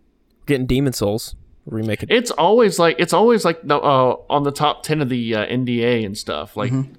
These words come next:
Speaker 2: it's crazy. Demon Souls, yeah. Uh, that was the big rumor from Blue Point, 'cause, uh, Blue Point, uh, they do all the remakes. Uh, they did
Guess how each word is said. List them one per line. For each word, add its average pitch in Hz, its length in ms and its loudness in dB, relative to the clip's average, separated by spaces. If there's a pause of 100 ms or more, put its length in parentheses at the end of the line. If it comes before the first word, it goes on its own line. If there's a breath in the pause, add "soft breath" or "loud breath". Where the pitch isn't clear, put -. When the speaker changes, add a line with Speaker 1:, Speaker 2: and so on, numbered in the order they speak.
Speaker 2:
it's - 280 -12
crazy. 110 600 -6 (1500 soft breath)
Demon 180 320 2
Souls, 139 280 2
yeah. 139 320 0 (200)
Uh, 139 180 6
that 147 220 4
was 269 200 2
the 247 80 0
big 233 220 2
rumor 220 300 4
from 220 160 -2
Blue 226 220 2
Point, 196 360 0
'cause, 151 260 2
uh, 147 140 6
Blue 156 240 0
Point, 160 440 0 (180)
uh, 139 240 2
they 147 240 2
do 160 300 0
all 143 480 4
the 139 300 -4
remakes. 123 920 -4 (560)
Uh, 117 800 2
they 123 180 0
did 117 460 2